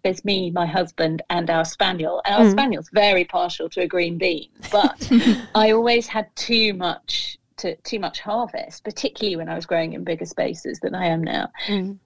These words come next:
Speaker 1: And so, and I l-, find it really creative, um,
Speaker 2: Yeah.
Speaker 1: cooking wise, to have so much of a harvest and have, have to do something with it.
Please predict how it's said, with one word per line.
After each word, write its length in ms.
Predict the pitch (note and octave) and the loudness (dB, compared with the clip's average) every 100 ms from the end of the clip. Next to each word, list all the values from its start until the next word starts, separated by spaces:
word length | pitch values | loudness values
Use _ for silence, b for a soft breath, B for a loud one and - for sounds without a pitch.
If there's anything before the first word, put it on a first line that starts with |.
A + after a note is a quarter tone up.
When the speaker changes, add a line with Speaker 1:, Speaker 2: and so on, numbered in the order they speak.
| - | -2
Speaker 1:
And 520 | G3+ F#3+ F#3 F3+ E3+ - _ _ | 2 2 0 -4 -6 -10 _ _
so, 600 | - - G#3+ G3 G3 G3 - | -12 2 4 6 4 -2 -4
and 200 | G#3+ G#3+ G3+ | -6 -6 -2
I 100 | A3 | 0
l-, 160 | A3+ A3 - - | 0 -2 -6 -6
find 280 | G3+ G#3+ G#3+ | -2 -2 -2
it 100 | F#3+ | -4
really 340 | F3 F#3 F3 E3 | -2 -2 -2 -4
creative, 680 | - E3 E3 D#3+ - E3 - - _ _ - | -4 -2 -2 -4 -8 -8 -12 -20 _ _ -4
um, 200 | G#3+ E3+ E3 | -2 -2 -4
Speaker 2:
Yeah. 40 | F#3+ | -8
Speaker 1:
cooking 400 | F#3+ E3 - - | -8 -6 -6 -6
wise, 400 | - - - - | -4 -4 -4 -6
to 80 | - | -4
have 320 | E3+ E3 E3 - B B B | 2 2 0 -6 B B B
so 340 | - - F3+ E3 | -6 2 4 4
much 240 | D#3+ - | 0 -2
of 60 | D#3+ | -4
a 40 | |
harvest 680 | D#3+ E3+ D#3+ D#3+ - E3+ - | 0 2 2 2 -2 -6 -6
and 100 | F3 | -6
have, 220 | E3 E3 - | -2 -4 -6
have 400 | - - E3+ - | -8 -6 -6 -6
to 80 | |
do 160 | F3 E3+ | -6 -6
something 400 | E3 E3+ E3 E3 | -6 -8 -6 -4
with 180 | F3+ E3+ | -2 0
it. 180 | - | -2